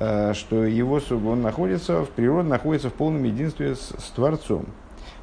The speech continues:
А отсюда, э, будущее освобождение подразумевает не отказ от, э, взаимодействия с человеком, ну, там, полагаться на человека, а имеет в виду,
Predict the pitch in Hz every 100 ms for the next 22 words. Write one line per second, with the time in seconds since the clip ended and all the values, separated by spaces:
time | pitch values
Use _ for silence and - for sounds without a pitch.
0 | - - 110 107 - 127 151 - 165 135
1 | 98 - - - - - - - - 110
2 | 98 104 131 139 - 113 120 120 131 135
3 | 131 117 117 113 117 117 131 120 113 117
4 | 127 131 - 233 240 - - - 127 -
5 | - - - 107 107 107 107 104 101 104
6 | 104 104 104 113 117 120 104 95 98 107
7 | 104 95 98 104 98 - - - - -
8 | - - 107 107 110 101 104 98 90 104
9 | 101 92 85 - - - - - 143 196
10 | 196 127 147 190 180 123 113 110 160 208